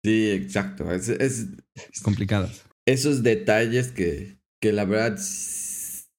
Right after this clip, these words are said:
Speaker 1: sí son muy complicados de aprender
Speaker 2: Ujú.
Speaker 1: en YouTube o lo que sea, ¿me entiendes?
Speaker 2: ¿Tú crees que eso son,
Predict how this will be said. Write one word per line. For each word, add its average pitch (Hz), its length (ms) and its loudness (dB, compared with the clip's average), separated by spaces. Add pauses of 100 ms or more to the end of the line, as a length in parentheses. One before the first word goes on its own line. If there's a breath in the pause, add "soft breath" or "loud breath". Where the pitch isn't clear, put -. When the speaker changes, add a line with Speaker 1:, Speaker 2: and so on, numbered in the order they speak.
(240)
Speaker 1:
sí - 580 -4
son 117 220 0
muy 120 200 0
complicados 110 920 0
de 92 120 4
aprender 98 920 0
Speaker 2:
Ujú. 107 360 4 (520)
Speaker 1:
en 101 260 0
YouTube 104 680 0 (600)
o 87 100 -2
lo 85 260 -2
que 87 80 -12
sea, 95 280 0
¿me 90 140 -2
entiendes? 90 400 -6 (180)
Speaker 2:
¿Tú 151 120 6
crees 156 280 2
que 170 100 2
eso 156 360 2
son, 123 580 2